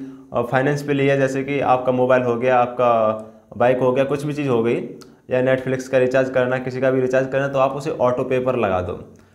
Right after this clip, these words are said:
आप अगर उसे auto पे पर लगा देते हैं, एक महीने बाद आपको अगर किसी चीज़ की किस्त भरनी है, तो उसे auto पे पर लगा दिए, Automatic आपके account से वो, अ, जो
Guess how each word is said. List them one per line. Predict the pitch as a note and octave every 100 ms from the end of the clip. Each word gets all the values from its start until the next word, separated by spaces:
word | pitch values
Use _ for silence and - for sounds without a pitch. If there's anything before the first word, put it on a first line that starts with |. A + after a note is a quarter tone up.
| _
आप | A2+ B2 -
अगर | C3+ C#3
उसे | B2+ C#3+
auto | - B2+ B2+
पे | C3
पर | C#3 C#3
लगा | B2+ A#2+
देते | B2 B2+ D3+
हैं, | C#3
एक | C3
महीने | B2 B2 C3+ C3 B2
बाद | A#2+ B2
आपको | B2+ B2 C3+
अगर | C3
किसी | B2+ B2 A#2+ B2 C3 B2+
चीज़ | C3 B2
की | C3
किस्त | B2+ C3 -
भरनी | A#2+ A#2+ C#3
है, | C#3+
तो | C3+
उसे | B2+
auto | - A#2+ B2+
पे | B2+
पर | C3
लगा | C3 B2
दिए, | C3 D3
Automatic | - C#3 D3 C#3 C3+ C#3
आपके | C3 C3+ F#3 - - - - B2
account | B2+ C3+
से | D3+
वो, | C#3
अ, | C#3 C#3+ B2 A#2 A#2
जो | A2 A#2 A#2+ A#2 A2+